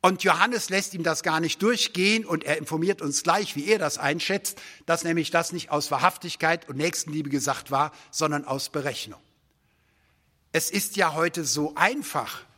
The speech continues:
für einen guten Zweck die schlechtesten Methoden anzuwenden.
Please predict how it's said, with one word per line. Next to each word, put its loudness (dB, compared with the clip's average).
für -6
einen -2
guten -6
Zweck 0
die -4
schlechtesten -2
Methoden -2
anzuwenden. -8